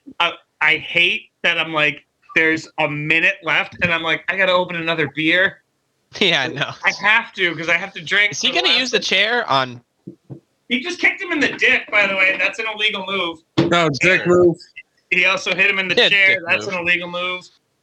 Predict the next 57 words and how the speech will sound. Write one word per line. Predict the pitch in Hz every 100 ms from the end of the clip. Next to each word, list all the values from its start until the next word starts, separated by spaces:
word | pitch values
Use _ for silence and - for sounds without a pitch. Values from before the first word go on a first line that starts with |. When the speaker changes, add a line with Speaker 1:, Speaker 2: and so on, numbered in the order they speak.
| _ _ _ _ _ _ _ _
Speaker 1:
Two | - 190
illegal | 196 196 196
moves. | 196 185 180 170 - - - - - _ -
Speaker 2:
No, | 175 160
that's | 165 - -
cheating. | - 214 208 147 110 117 247
Speaker 1:
Oh, | 214
Speaker 3:
That's | 196
Speaker 1:
cheating. | 277 226 254
Speaker 3:
cheating. | 196 131 117 - _ -
Speaker 1:
Cheating. | 214 180 170
Speaker 2:
You | 254 311
Speaker 1:
Yep. | 240
Speaker 2:
are | 240
the, | 226 196 147 _ - - _ 185
Speaker 1:
I | 302
know. | 277 180
Speaker 2:
you're | 233
Speaker 1:
Sorry. | 240
Speaker 2:
the | - 196
one. | 233 240 -
Speaker 1:
You're | 196
right. | 277 269 277 - _ _
You're | 190
right. | 320 - _ - _
Speaker 2:
All | 156
right. | 175
Hey, | - 208
hey. | - 294
Speaker 3:
Oh! | 349 359 320 226 147 - -
Speaker 2:
Got | 135
me, | 175
Speaker 1:
Why | 202 494
Speaker 2:
got |
Speaker 1:
do |
Speaker 2:
me. | 480
Speaker 1:
you | 453 466 440
hit | - -
the | 381
young | 370 403
guy? | 370 403 359 - - - -
<laughs> |
That's | 277 320
your | 427
partner. | 359 403 415 349
Speaker 2:
<laughs> | -
'Cause | 415 381 508 - 453
he | 427
doesn't | 440
Speaker 3:
He's | 262 202
fuck | 311 330 339
Speaker 2:
care. | 202
Speaker 3:
you. | 151
You | 190 233
left | 262 -
me | 147
here. | 123 113 101